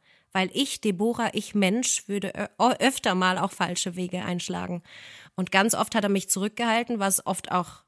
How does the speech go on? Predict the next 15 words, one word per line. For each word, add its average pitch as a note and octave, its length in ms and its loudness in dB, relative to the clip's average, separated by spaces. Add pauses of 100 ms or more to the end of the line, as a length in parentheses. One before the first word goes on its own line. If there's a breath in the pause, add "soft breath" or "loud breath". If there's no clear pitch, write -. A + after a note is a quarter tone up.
(140)
erstmal F3 400 4
wehtat. E3+ 500 0 (560 soft breath)
Aber F#3 180 2
im F#3 100 6
Nachhinein G#3+ 420 4
habe G#3+ 100 0
ich - 120 -6
gemerkt, G3+ 400 -4
boah, F3 280 -2
das E3+ 200 0
war E3 100 -8
ja E3+ 80 -6
ein E3+ 120 -8
krasses F3+ 460 0
Wunder, F#3+ 340 -2